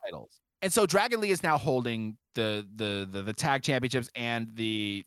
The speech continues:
T V championships, while Rush holds the world championship. So now L F I is holding a bunch of these titles where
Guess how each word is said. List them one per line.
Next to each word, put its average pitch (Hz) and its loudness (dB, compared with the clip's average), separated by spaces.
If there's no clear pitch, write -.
T 139 -2
V 170 0
championships, 127 0
while 143 4
Rush 185 4
holds 113 0
the 143 -2
world 233 4
championship. 98 -4
So 147 -4
now 165 4
L 170 4
F 160 2
I 165 4
is 127 0
holding 147 2
a 135 2
bunch 135 2
of 123 -4
these 117 -6
titles 156 2
where 127 0